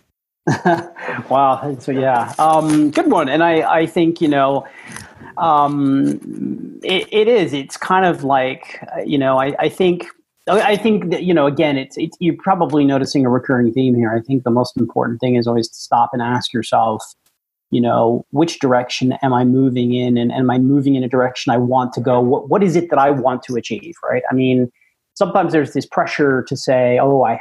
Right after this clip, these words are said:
I have to, you know, I have to become a manager, right? That has to be my next step. If I'm not, someone's gonna think I'm a failure." Or, you know, and I think it's so important to make sure that you're honest to yourself and say, "This is genuinely what I want to do." And it is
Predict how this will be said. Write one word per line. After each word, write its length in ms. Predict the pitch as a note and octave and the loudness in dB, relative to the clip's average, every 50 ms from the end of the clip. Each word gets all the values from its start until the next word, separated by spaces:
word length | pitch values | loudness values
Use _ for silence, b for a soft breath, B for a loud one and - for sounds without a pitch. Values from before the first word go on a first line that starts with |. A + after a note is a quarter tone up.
| - - | -2 -4
I 80 | C#3+ | -4
have 240 | - - D3+ D3 - - | -2 -2 -2 -2 -2 -2
to, 240 | - C#3+ B2+ A#2 A2+ - | -2 -2 -2 -2 -2 -2
you 100 | - C3+ | -4 -2
know, 80 | B2 A#2+ | 0 0
I 80 | B2+ B2 | 0 2
have 200 | C3+ C#3+ C#3+ - | 0 0 0 -2
to 60 | C3 | -4
become 440 | A2+ A#2+ A#2 - - D#3 D3+ C#3 C#3 | -6 -6 -6 -4 0 0 0 0 0
a 40 | B2 | 0
manager, 520 | B2 B2 B2 B2 A2+ G#2+ - A2+ G#2+ - - | 0 0 0 0 0 -2 -4 -6 -6 -6 -6
right? 120 | C#3 C3 | -4 -2
That 120 | A#2 B2 A#2+ | -2 -2 -2
has 240 | - - C#3 C3+ - | 0 -2 -2 -2 -2
to 80 | - B2 | -2 0
be 120 | C#3+ C#3 | 2 2
my 140 | C3 B2+ B2 | 2 2 2
next 280 | B2 A#2+ A#2+ - - | 2 0 -2 -4 -6
step. 220 | - - C3+ B2+ - - | -4 -2 -2 -2 -2 -6
If 100 | C3 B2+ | -6 -2
I'm 160 | B2+ B2+ B2+ C3 | 0 2 2 2
not, 300 | C3+ C3 B2+ A#2 - - | 2 2 0 -2 -4 -2
someone's 320 | - B2+ B2+ B2 A2+ - | 0 0 2 2 0 0
gonna 180 | - B2 A2+ - | 0 -2 -2 0
think 160 | C3+ B2+ B2 | -2 0 0
I'm 140 | B2 B2 A2+ | 0 0 -2
a 60 | A#2 | -4
failure." 520 | - C#3 B2+ B2+ B2+ A#2+ A#2 G#2+ G#2+ - b b b b b b b b b b - | -2 0 2 2 2 2 0 -2 -4 -6 b b b b b b b b b b -2
Or, 500 | D3 C3+ B2+ B2+ B2+ B2 A#2+ B2 C3+ - - | 0 2 2 4 2 2 2 0 0 -2 -2
you 80 | C3 | 0
know, 340 | A#2+ A#2 A2+ A2+ A2+ - - _ _ _ _ _ _ _ _ _ - - - | 2 2 2 2 0 -2 -4 _ _ _ _ _ _ _ _ _ -14 -6 -2
and 160 | D#3 D3+ D3 | 0 2 2
I 60 | C#3+ | 2
think 180 | C#3+ - E3+ E3 | 2 2 0 0
it's 160 | E3 - - | 0 -2 -4
so 300 | - - - G3 F#3+ F#3 | -4 -2 2 2 2 4
important 400 | D#3+ D3 - - D3+ C#3+ C#3 C#3 | 2 2 2 0 0 0 0 0
to 80 | C3+ C3 | 0 0
make 160 | B2+ B2+ A#2+ | 0 -2 -2
sure 220 | - - C#3 C3 | -2 0 0 2
that 220 | C3 B2+ B2+ - - | 2 0 -2 -6 -6
you're 300 | - D3 B2 C3 B2+ A#2+ - | -4 -2 0 0 -2 -2 -2
honest 400 | - D#3+ D#3+ E3 E3 - - - - | 0 2 4 4 2 2 -2 -4 -2
to 40 | |
yourself 640 | C3+ A#2 A2+ - - - F3+ F3 D3 A#2 A2 - - | -2 -2 -2 -4 -2 0 2 2 2 2 0 -2 -4
and 180 | - C3 A#2+ A#2 | -4 -4 -4 -2
say, 200 | - - B2+ B2 | 0 0 0 2
"This 260 | B2+ E3 D#3+ D#3+ - | 2 0 0 0 -2
is 160 | B2+ A2+ - | -4 -6 -4
genuinely 460 | - - D#3+ C#3+ C#3+ C3+ B2+ B2 B2+ | -2 -2 0 2 2 0 0 0 0
what 260 | B2 B2 A#2+ D3 C#3+ B2+ | 0 0 0 0 2 2
I 140 | B2 B2 | 2 2
want 320 | B2+ B2+ A#2 A#2+ A2 G2+ - | 2 0 0 -2 -4 -4 -8
to 100 | - A#2 | -8 -4
do." 340 | A#2+ C3+ C#3+ A#2+ - - - _ _ _ _ _ - | 0 0 0 0 -2 -4 -10 _ _ _ _ _ -2
And 120 | C3 C#3 | 0 2
it 100 | D#3+ E3 | 2 2
is 160 | E3+ C3+ - | 2 0 0